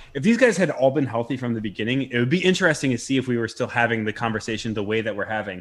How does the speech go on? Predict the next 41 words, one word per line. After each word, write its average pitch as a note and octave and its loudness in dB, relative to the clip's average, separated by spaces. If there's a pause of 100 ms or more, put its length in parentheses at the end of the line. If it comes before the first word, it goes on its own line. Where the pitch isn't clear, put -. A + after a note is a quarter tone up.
(300)
And C3+ -4
that's C#3 4
not E3 2
necessarily C3 -2
because A2 -2 (180)
if A#2+ -10
Rios A#2+ 0
were A#2 0
on A2 0
the G#2 -4
field, A2+ -2
he'd G2 -8
be G2+ -6
crushing A#2 -6
it G2 -10
right G2+ -2
away. G2 0 (400)
But - 2
another C3+ 6
bullet C3 2
in A#2 -2
the A2 -4
chamber A#2+ 0
that G2+ -4
you G2+ -8
haven't A#2 0
had A2+ -4
the A2+ 0
opportunity G#2 -4
to, G2 -6 (240)
to G2 -8 (200)
put - -6
into A2 -8
the G2+ -8 (180)
barrel A2 -2
of F#2+ -8
the A2 -8
gun G#2+ -6
or G#2+ -6
whatever G2+ -6
to G2+ -6